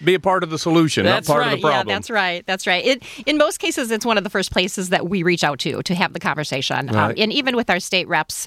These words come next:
Speaker 3: um, and all the legislators, because they know their constituents very, very well. Um, and in some of those communities, we do not yet. Um, it's a,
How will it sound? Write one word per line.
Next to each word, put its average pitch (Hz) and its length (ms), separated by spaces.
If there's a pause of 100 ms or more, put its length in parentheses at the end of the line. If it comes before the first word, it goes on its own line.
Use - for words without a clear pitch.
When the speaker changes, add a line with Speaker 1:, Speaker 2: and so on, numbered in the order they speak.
Speaker 3:
um, 147 360 (360)
and 165 180
all 170 120
the 165 80
legislators, 160 560
because 214 280
they 302 200
know 208 420
their 180 200
constituents 156 640
very, 165 300
very 151 240
well. 147 440 (320)
Um, 156 300
and 190 240
in 202 140
some 202 180
of 180 120
those 196 260
communities, 208 460
we 202 120
do 196 160
not 180 320
yet. - 480 (260)
Um, 151 540
it's 196 180
a, 180 140